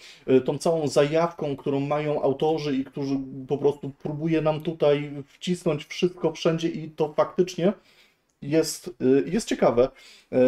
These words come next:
dla mnie tematy pirackie, no, gdzieś tam się skończyły na, nie wiem, drugiej, trzeciej części Piratów z Karaibów, tak? I to było, nie wiem, tam pie-, piętnaście, dwadzieścia lat temu, mm, gdzie, gdzie jeszcze chodziliśmy do kina i wtedy był gdzieś tam taki bardziej,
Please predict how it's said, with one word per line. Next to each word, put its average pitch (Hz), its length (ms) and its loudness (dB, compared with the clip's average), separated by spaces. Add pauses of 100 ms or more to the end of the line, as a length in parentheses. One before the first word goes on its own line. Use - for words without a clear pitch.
(340)
dla 147 340 -2
mnie 262 160 0
tematy 208 300 0
pirackie, 190 600 0
no, 185 120 2
gdzieś 180 200 -2
tam 180 140 -2
się 185 100 -6
skończyły 165 600 0
na, 143 320 2
nie 147 120 -2
wiem, 131 280 0
drugiej, 139 300 -2
trzeciej 143 280 -4
części 139 320 -4
Piratów 135 380 -2
z - 40 -16
Karaibów, 123 540 0
tak? 127 240 0
I 139 60 -14
to 131 140 -2
było, 123 560 2
nie 123 160 -4
wiem, 117 160 -2
tam 117 300 -2 (100)
pie-, 131 200 -4
piętnaście, 127 400 -4
dwadzieścia 117 380 -4
lat 123 180 0
temu, 117 320 -2 (760)
mm, 135 480 2
gdzie, 123 360 2
gdzie 120 180 -2
jeszcze 147 220 -4
chodziliśmy 143 400 -6
do 131 100 0
kina 143 220 -4
i 131 120 -4
wtedy 139 260 0
był 131 240 0
gdzieś 127 280 -6
tam 127 140 -2
taki 123 260 -2
bardziej, 120 520 4